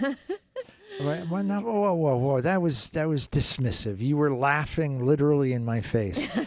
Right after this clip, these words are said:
Speaker 1: <laughs>
Speaker 2: I said he's sixty-three. By, by all,
Speaker 1: Mm-hmm.
Speaker 2: uh, common sense and by all academic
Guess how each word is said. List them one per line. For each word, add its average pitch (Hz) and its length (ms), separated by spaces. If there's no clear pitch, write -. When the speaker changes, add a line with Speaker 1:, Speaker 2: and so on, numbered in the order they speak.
Speaker 1:
<laughs> - 80
Speaker 2:
I 147 160
said 202 380
he's 143 220
sixty-three. 156 920
By, 151 560
by 139 260
all, 165 640
Speaker 1:
Mm-hmm. 214 200
Speaker 2:
uh, 135 280
common 165 520
sense - 680
and 135 200
by 127 280
all 156 680
academic 143 720